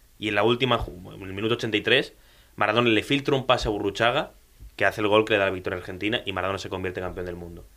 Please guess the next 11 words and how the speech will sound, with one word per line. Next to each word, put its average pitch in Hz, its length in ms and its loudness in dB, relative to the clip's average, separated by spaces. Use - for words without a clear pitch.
Y 101 80 -8
la 98 80 -2
serie 107 200 0
acaba 110 260 4
con 101 160 -2
Maradona 95 320 0
levantando 95 480 -2
la, 90 420 -2
la 92 140 -6
copa, 104 440 2
todo. 110 400 4